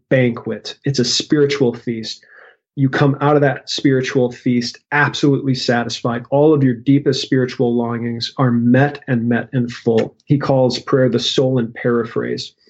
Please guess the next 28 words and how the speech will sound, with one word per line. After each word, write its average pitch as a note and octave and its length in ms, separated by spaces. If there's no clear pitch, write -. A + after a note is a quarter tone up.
And A#2 320
we C#3+ 80
could C3 320
call B2+ 240
confession B2 500
and A#2 120
absolution A#2 720
the A#2+ 100
soul A2+ 640
in A2+ 140
paraphrase. A2 720
In C#3 120
just, D#3 340
in C#3+ 80
just C#3 220
a C#3 40
few G#3 400
minutes, G#3 680
you C#3+ 160
go D3 220
through D#3+ 180
the B2+ 100
whole F#3+ 600
process C3 680
of C3 180
honesty D3 480
about A#2+ 300
sin E3+ 500